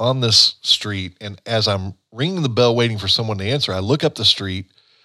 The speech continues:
at another customer. I was excited that I saw the customer pull up and get out of the car, and they're a little behind, so I was, like, watching her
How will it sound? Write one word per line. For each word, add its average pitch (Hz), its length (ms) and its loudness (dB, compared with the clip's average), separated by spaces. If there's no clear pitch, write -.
at 104 120 0
another 113 260 0
customer. 92 560 0
I 123 100 4
was 110 120 0
excited 156 460 4
that 117 120 4
I 107 80 6
saw 135 220 4
the 117 100 -4
customer 104 360 0
pull 110 220 0
up 110 120 4
and 101 80 -10
get 101 100 0
out 98 80 2
of 90 60 -4
the 104 60 -10
car, 143 240 4
and 101 100 -4
they're 107 240 0
a - 60 -6
little 104 180 0
behind, 113 440 -2
so 101 140 0
I 95 80 -2
was, 98 180 -4
like, 95 200 0
watching 110 320 2
her 92 260 -4